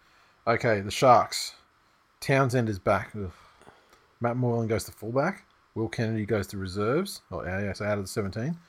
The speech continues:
Um, Mulatalo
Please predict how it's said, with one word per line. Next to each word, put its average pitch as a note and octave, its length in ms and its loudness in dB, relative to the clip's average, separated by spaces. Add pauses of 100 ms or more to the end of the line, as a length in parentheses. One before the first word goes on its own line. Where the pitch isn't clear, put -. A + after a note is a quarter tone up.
(600)
Um, G#2+ 580 2 (280)
Mulatalo A2 680 2